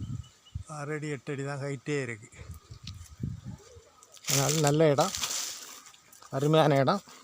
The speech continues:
நேரிட்டு வந்தா காணிச்சு தாரோம். நேரிட்டு விலை பேசிக்கலாம், குறைச்சி வாங்கி த-, <coughs> தருவாங்க. விலை குறைவாட்டம் தருவாங்க.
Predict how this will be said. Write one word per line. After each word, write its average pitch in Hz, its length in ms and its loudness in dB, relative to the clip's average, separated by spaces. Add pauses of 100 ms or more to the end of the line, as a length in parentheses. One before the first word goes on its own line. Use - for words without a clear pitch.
(800)
நேரிட்டு 160 420 6
வந்தா 165 240 6 (120)
காணிச்சு 156 360 -2
தாரோம். 151 280 -2 (560)
நேரிட்டு 156 440 8
விலை 160 180 8 (1700)
பேசிக்கலாம், 160 600 6
குறைச்சி 165 300 8 (120)
வாங்கி 151 280 6
த-, - 140 -12 (440)
<coughs> 214 500 8
தருவாங்க. 143 360 6 (1080)
விலை 151 280 -4
குறைவாட்டம் 151 540 2 (1400)
தருவாங்க. 127 460 -6